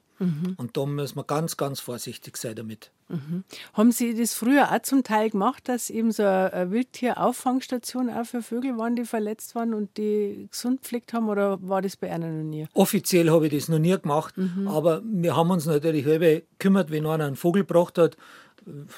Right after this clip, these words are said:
Speaker 2: Wenn's geheißen hat, ja, du, der Lehnhardt, der hat einen Vogel, dann bringen wir ihm noch einen hin.
Speaker 1: <laughs>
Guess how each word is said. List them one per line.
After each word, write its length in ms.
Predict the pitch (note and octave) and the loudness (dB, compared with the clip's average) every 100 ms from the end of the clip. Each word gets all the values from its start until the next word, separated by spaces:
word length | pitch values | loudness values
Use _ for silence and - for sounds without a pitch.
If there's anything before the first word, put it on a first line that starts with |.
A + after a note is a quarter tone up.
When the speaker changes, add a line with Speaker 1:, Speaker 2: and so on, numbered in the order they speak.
| - | -10
Speaker 2:
Wenn's 220 | D3+ C#3+ | -8 -6
geheißen 320 | - E3+ E3 F3 | 0 0 0 -2
hat, 140 | E3 | 0
ja, 200 | D#3 E3+ | 0 0
du, 300 | E3+ E3+ D3+ C3 _ - | 0 -2 -2 -8 _ -4
der 100 | C#3+ | 0
Lehnhardt, 440 | E3 E3+ E3+ - | 0 4 4 4
der 100 | C#3+ | 0
hat 100 | D3 | 0
einen 100 | C#3+ | -2
Vogel, 300 | - E3+ F3+ - _ _ _ - F#3 - | -2 0 0 -4 _ _ _ -10 -10 -4
dann 140 | D3 C#3+ | -2 4
bringen 280 | F#3+ A#3 | 6 8
wir 160 | F#3+ E3 | 8 8
ihm 80 | E3 | 6
noch 200 | F3 F3+ | 4 4
einen 120 | D3 | 4
hin. 220 | C#3 A#2+ _ | 0 -2 _
Speaker 1:
<laughs> 400 | A#3 A3+ C#4+ A#3+ | 2 4 8 6